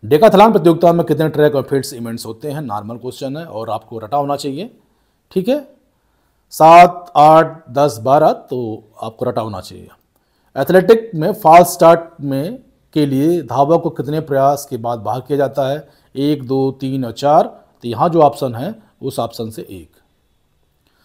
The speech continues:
हैमर थ्रो में हैमर का वजन पुरुषों की श्रेणी में कितना होता है? हैमर थ्रो में हैमर का वजन पुरुषों की श्रेणी में कितना होता है? पाँच, छः,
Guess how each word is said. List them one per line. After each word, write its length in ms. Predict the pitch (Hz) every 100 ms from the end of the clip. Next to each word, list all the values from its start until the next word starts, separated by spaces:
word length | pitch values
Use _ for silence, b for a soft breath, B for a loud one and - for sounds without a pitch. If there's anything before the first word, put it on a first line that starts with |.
| _ _ -
हैमर 240 | 143 214
थ्रो 180 | 190 220
में 100 | 220
हैमर 260 | 156 165 165
का 100 | 151
वजन 160 | 165
पुरुषों 300 | 135 135 151
की 60 | 147
श्रेणी 280 | 151 151 156
में 140 | 151
कितना 220 | 120 113
होता 300 | 104 110 127
है? 120 | 127 - _ _ _ _ _ _ -
हैमर 260 | 120 156 214
थ्रो 200 | 170 160
में 140 | 147 208
हैमर 340 | 143 147 147
का 80 | 135
वजन 240 | 127 170
पुरुषों 280 | 143 139 180
की 80 | -
श्रेणी 220 | 165 165
में 120 | 160
कितना 220 | 143 135
होता 320 | 120 120 123 123
है? 160 | 170
पाँच, 520 | 151 127 123 123 - _ _ _ _
छः, 400 | - 123 120 127